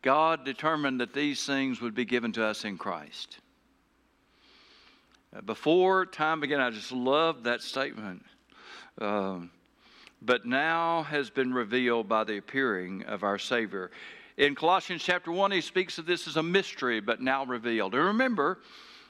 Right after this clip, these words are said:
that, uh, Moses said so long ago in Deuteronomy twenty-nine and twenty-nine, "The secret things belong to the Lord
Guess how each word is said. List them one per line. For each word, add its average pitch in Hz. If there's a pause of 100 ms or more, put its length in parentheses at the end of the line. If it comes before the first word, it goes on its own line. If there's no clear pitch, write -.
that, 131
uh, 139
Moses 160
said 170
so 160
long 156
ago 147
in 165
Deuteronomy 143
twenty-nine 147
and 135
twenty-nine, 139
"The 135
secret 165
things 143
belong 147
to 139
the 131
Lord 160